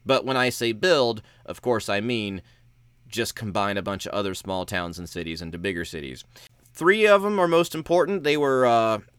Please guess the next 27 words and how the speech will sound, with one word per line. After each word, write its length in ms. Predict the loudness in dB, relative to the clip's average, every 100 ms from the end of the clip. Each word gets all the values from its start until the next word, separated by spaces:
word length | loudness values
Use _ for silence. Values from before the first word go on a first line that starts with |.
| _
pretty 160 | -6 -4
significant 560 | -4 -4 -4 -2 -4 -2
cities 340 | -2 0 0
and 80 | -2
included 480 | -4 -4 0 0 2
modern, 420 | 0 2 0 -4 -2
or 220 | 0 0
what 240 | 0 -2
would 100 | -2
become 400 | -4 -4 -2 -2
the 80 | -2
cities 380 | -4 -2 -2 -4
of 120 | -4
Nicaea, 720 | -2 -2 -2 -4 -2 -2 -4 _ _ _ _ _ _ _
like 160 | -12 -10
the 60 |
Nicene 460 | -8 -8 -4 -4 -4
Creed, 440 | -4 -4 -4 -6 -12 -20 -20 -20 -4
moder-, 340 | 2 2 2
which 260 | -2 -2 -2
is 160 | -6
now 160 | -2 -2
modern-day 500 | -2 -2 -2 -2 -4
Iznik 480 | -2 -4 -2 -4 -6 -14
in, 140 | -8 -8 -6 -8
in 240 | -6 -6 -6
Turkey, 420 | -6 -6 -8